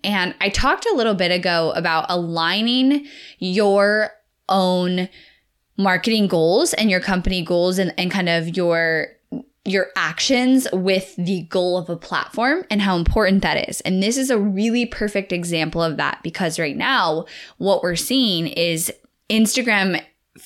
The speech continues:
is feeling that TikTok is a real threat to them. They, you know, I think they were able to kind of eliminate Snapchat with stories,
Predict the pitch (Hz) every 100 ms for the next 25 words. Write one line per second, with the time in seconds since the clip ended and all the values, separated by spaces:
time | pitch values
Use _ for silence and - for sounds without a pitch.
0 | _ - 196 - - 226 254 190 156 165
1 | 160 - 202 - - 185 208 190 170 175
2 | 180 175 - 156 - 180 151 127 151 -
3 | - - - - _ - 196 196 180 175
4 | 180 190 185 170 - 196 214 196 185 180
5 | 160 175 185 190 - 180 180 165 165 170
6 | 180 180 170 - - 170 151 - 151 -
7 | 202 - 165 170 156 226 -